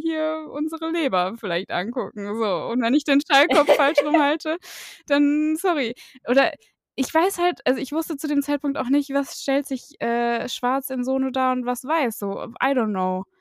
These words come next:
Speaker 1: W-
Speaker 2: Ja, aber, oder die Begriffe Echo, Echo reich?
Speaker 1: Ja, doch,
Speaker 2: Nee,
Speaker 1: Echo
Speaker 2: doch,
Speaker 1: reich,
Speaker 2: oder?
Speaker 1: Echo arm oder so.
Speaker 2: Ja. Ich, ich habe auch keinen Sono-Kurs gemacht. Ich habe das auch so beim Hausarzt so ein bisschen beigebracht bekommen. Ich kann zumindest Organe zeigen, so.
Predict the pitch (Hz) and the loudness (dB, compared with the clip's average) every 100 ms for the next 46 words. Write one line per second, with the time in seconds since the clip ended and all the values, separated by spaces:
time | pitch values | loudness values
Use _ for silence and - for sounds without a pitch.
0 | _ _ _ - 214 127 _ _ _ _ | _ _ _ -18 -16 -18 _ _ _ _
1 | _ _ _ 202 202 - 208 233 208 208 | _ _ _ 2 2 4 2 2 2 2
2 | 220 226 196 202 254 214 - 214 226 214 | 0 -2 -8 -6 -2 0 0 -2 -2 -4
3 | 202 - 208 180 185 240 233 220 190 190 | -4 -6 -8 -8 -8 -6 -8 -6 -6 -6
4 | 233 226 - 208 226 226 269 381 - 226 | -6 -6 -8 -4 -4 -2 -4 -4 -4 -4
5 | 226 208 196 196 196 196 208 - _ _ | -4 -4 -6 -8 -10 -10 -12 -18 _ _
6 | _ _ - 220 214 202 - _ _ _ | _ _ -10 -6 -2 -2 -4 _ _ _
7 | - 208 226 220 254 233 208 214 220 180 | -14 -4 0 0 0 2 2 2 -6 -8
8 | 185 190 190 196 - 196 196 202 185 180 | -12 -12 -10 -12 -10 -10 -8 -10 -8 -4
9 | 196 196 185 185 202 196 196 190 180 208 | -4 -4 -10 -6 -6 -6 -10 -12 -8 -8
10 | 214 208 196 190 190 196 - 202 196 214 | -8 -4 -4 -4 -4 -6 -8 -12 -10 -10
11 | 208 214 214 185 160 175 196 190 - 185 | -8 -10 -8 -10 -4 -4 -4 -6 -10 -2
12 | 233 262 254 220 226 | -2 -2 -8 -8 -8